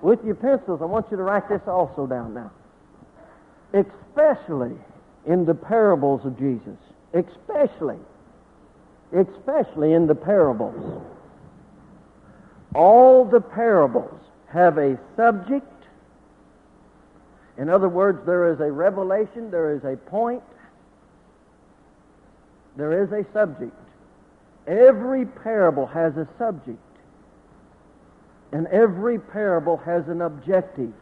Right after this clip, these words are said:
There is an object that you're to arrive at, an objective.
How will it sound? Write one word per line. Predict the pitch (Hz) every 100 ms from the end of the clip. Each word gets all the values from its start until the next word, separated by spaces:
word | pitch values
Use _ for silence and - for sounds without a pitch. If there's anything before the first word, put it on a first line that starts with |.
| - - _ _ _ _ _ _ _ _ _ _ _ _ 151
There | 170 175 185
is | 151
an | 160 151
object | 190 196 127 151 147
that | 147 143
you're | 165 180
to | 165 160
arrive | 151 131 151 180 170
at, | 147 113 85 - - - _ _ _ _ _
an | 127 143
objective. | 139 165 165 - 117